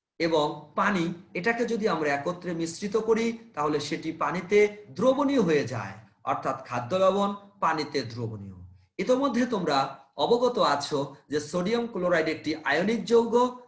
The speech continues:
এবং পানি হচ্ছে একটি পোলার দ্রাবক। আমরা জানি like dissolves like,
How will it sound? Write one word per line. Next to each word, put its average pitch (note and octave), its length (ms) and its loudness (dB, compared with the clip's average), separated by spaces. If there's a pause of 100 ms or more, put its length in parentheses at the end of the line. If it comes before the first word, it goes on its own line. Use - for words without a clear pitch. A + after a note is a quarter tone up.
(120)
এবং C#3+ 320 -2
পানি D#3 220 -2
হচ্ছে G#3+ 340 0
একটি G#3+ 200 -4
পোলার D3 400 0
দ্রাবক। C#3+ 480 0 (160)
আমরা F3 280 -4
জানি C#3+ 540 -2 (140)
like D#3 540 0
dissolves C#3 600 -2
like, C#3+ 260 0